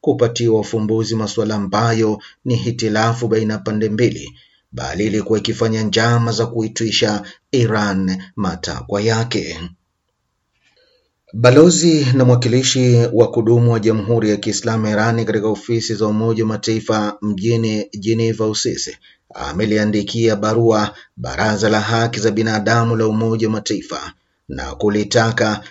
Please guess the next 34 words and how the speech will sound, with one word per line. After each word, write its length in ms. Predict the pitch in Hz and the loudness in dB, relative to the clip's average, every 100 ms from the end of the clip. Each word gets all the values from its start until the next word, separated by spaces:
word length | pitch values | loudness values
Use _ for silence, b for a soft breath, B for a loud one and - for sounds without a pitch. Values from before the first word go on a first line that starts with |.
| - | -12
litoe 440 | 73 73 - 110 | -8 -8 0 2
radiamali 640 | 107 98 110 107 113 117 113 | 2 2 0 0 0 2 2
ya 80 | 110 | 0
haraka 560 | 113 107 117 117 113 | 0 0 0 2 0
dhidi 260 | 104 113 113 | 0 0 0
ya 80 | 107 | 0
hujuma 500 | 104 98 113 117 113 | -2 -2 0 0 0
na 100 | 113 | -2
uvamizi 500 | 98 107 107 101 101 | 0 0 0 -2 -4
wa 60 | |
kijeshi 680 | 95 104 113 113 120 113 98 B _ | -6 -4 -2 0 0 0 -2 B _
wa 100 | 123 | 2
utawala 560 | 107 98 110 104 110 110 | 2 2 2 2 2 0
wa 80 | 98 | -4
Kizayuni 420 | 104 98 110 117 | -4 -2 0 0
wa 260 | 110 117 | -2 -4
Israel. 560 | 127 120 82 80 85 87 87 _ _ _ _ _ _ _ _ _ _ _ | -4 -4 -4 -6 -10 -10 -12 _ _ _ _ _ _ _ _ _ _ _
Katika 540 | - - 64 80 98 98 | -14 -12 -10 -8 -4 0
barua 340 | 101 101 104 | 0 2 2
yake 400 | 107 110 110 113 | 2 0 0 -2
hiyo 400 | 101 113 104 98 B _ | 0 0 0 -2 B _
kwa 200 | - 69 | -8 -6
maripota 600 | 95 104 98 104 101 110 | -4 -2 0 -2 0 0
maalum 420 | 107 104 110 110 | 0 2 2 0
wa 80 | 107 | 0
Baraza 500 | 98 107 113 113 110 | 0 0 2 0 0
la 100 | 104 | -2
Haki 360 | 101 110 110 110 | -2 -2 -2 -4
za 120 | 107 | -4
Binadamu 600 | 110 107 107 110 117 113 | -2 -4 -2 0 2 2
la 100 | 110 | 0
Umoja 340 | 107 113 110 110 | -2 -2 -2 -2
wa 60 | |
Mataifa, 560 | 107 - 98 - - | -4 -4 -6 -8 -14